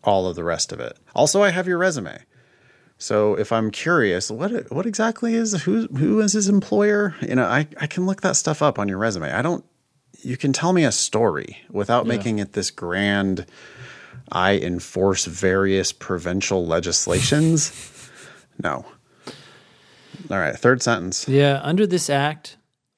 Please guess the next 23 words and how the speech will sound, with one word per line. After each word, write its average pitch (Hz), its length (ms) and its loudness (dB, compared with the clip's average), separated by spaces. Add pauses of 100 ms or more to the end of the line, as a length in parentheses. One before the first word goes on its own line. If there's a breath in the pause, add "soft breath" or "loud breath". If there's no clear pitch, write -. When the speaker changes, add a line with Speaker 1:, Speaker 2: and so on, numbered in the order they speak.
Speaker 2:
I 156 320 0
apprehend 160 720 -2
people 151 380 2
with 127 180 2
mental 143 360 0
illnesses 160 640 2
and 131 240 0
bring 147 300 2
them 143 240 2 (140)
to 131 160 6
design-, 143 640 2 (260)
designated 165 800 2
facilities 120 1000 -2 (440)
where 117 180 -2
they 120 160 0
can 135 160 0
get 131 160 2
help." 110 340 -6 (4000 loud breath)
Speaker 1:
I 123 140 10
would 139 160 8
remove 104 460 2
the 95 80 -2
word 95 300 2